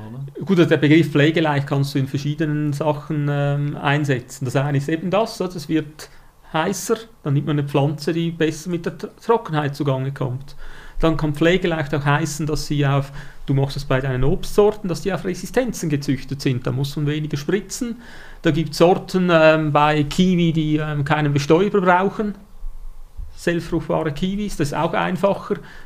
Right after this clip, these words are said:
Speaker 2: Gibt Sorten, die sehr schnell schon Früchte tragen. Ist auch wieder pflegeleichter, die man weniger schneiden muss. Das wird ein Zuchtziel bei dir auch sein. Also pflegeleicht geht in viele Richtungen,
Speaker 1: Ja.
Speaker 2: oder?
Speaker 1: Ja.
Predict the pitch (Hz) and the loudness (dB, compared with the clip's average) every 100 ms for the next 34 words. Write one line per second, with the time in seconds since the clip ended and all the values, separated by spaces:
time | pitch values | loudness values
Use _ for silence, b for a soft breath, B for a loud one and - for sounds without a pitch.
0 | B 165 139 170 175 170 160 165 165 160 | B -4 2 2 2 -2 -4 -2 -2 -2
1 | - 139 147 165 151 156 160 151 143 151 | -4 0 4 4 2 2 2 4 4 4
2 | 147 147 143 151 170 175 202 - B - | 2 -2 4 6 6 4 0 -4 B -2
3 | 151 170 180 180 175 185 180 175 180 180 | -2 0 -2 2 0 4 4 4 0 -4
4 | 196 - B B 165 156 143 151 147 143 | -8 -8 B B -4 2 4 4 2 0
5 | 143 139 165 185 185 208 - - 147 139 | 2 2 2 0 0 0 -2 -8 -8 -4
6 | 147 139 - 135 156 147 - - 147 147 | -4 -4 -6 -2 -2 -2 -6 -6 -2 -2
7 | 151 143 151 185 - 180 180 175 B B | 0 0 0 -2 -4 -4 -4 -8 B B
8 | B - 139 - 160 160 156 147 156 147 | B -8 -8 0 0 2 0 0 -4 -4
9 | 151 143 175 196 185 185 - - 190 - | -2 -2 -2 -2 -4 -8 -10 -6 -6 -4
10 | 214 135 127 120 135 156 151 - - - | -4 -2 -2 -2 -4 -6 -12 -18 -18 -20
11 | - - 117 | -20 -16 -16